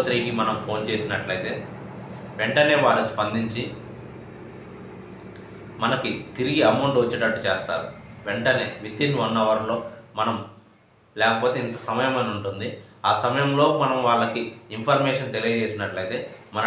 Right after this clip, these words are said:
డబ్బులు తిరిగి రావడానికి ఆస్కారం ఉంటుంది. అదేవిధంగా కొంతమంది సైబర్ నేరగాళ్ళు కానీ మన Facebook, Instagram, మనం Facebook కానీ Instagram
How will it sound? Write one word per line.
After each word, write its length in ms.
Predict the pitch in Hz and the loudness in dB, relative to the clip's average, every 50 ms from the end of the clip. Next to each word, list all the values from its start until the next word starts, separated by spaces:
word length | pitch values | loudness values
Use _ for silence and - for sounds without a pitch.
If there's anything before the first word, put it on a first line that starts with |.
| 113 113 | 2 4
డబ్బులు 260 | 110 - - 143 147 143 | 2 2 2 2 0 0
తిరిగి 260 | 127 120 120 123 127 | 0 0 0 2 4
రావడానికి 480 | 123 120 113 110 104 104 104 117 123 110 | 4 6 6 6 6 4 2 0 2 2
ఆస్కారం 480 | 92 92 - - - 110 95 92 92 90 90 | 2 2 2 0 0 0 2 2 0 -2 -8
ఉంటుంది. 340 | 87 87 85 85 82 82 78 - - - - - - _ _ - - - | -10 -12 -12 -12 -14 -14 -16 -18 -20 -20 -20 -20 -20 _ _ -20 -6 -2
అదేవిధంగా 640 | 101 110 143 160 160 156 151 147 143 139 139 151 160 143 123 123 123 131 135 - - - - - - - _ _ - - - - - - - - _ _ - | 0 2 4 6 6 6 4 4 2 4 4 6 6 8 8 8 6 6 4 2 0 -6 -10 -16 -20 -20 _ _ -20 -20 -20 -20 -20 -20 -20 -20 _ _ -8
కొంతమంది 480 | - 113 113 135 127 131 139 143 156 156 151 - | -6 -2 -2 0 0 0 0 0 2 2 2 2
సైబర్ 400 | - 131 127 131 131 139 135 135 131 | 4 4 4 6 6 4 4 4 4
నేరగాళ్ళు 440 | 131 127 127 123 123 123 127 123 123 123 | 4 6 6 8 6 6 6 4 4 2
కానీ 180 | 117 117 131 147 - - - - - - - - | 2 2 0 -2 -6 -8 -12 -16 -18 -14 -8 -4
మన 100 | 113 117 120 - - | -2 0 0 0 2
Facebook, 380 | 123 127 127 127 135 143 139 131 123 117 | 2 2 2 2 0 -2 -2 -2 -2 -2
Instagram, 460 | 113 113 131 123 117 120 117 113 107 107 | -2 0 0 2 2 2 2 2 2 2
మనం 160 | 104 104 104 101 - | 0 0 -2 -2 2
Facebook 320 | 117 123 120 120 127 123 117 127 | 4 4 4 4 0 -2 2 2
కానీ 140 | 127 127 123 113 113 | 2 2 2 0 -2
Instagram 400 | 110 - 117 113 117 117 113 | -2 -2 0 0 2 2 0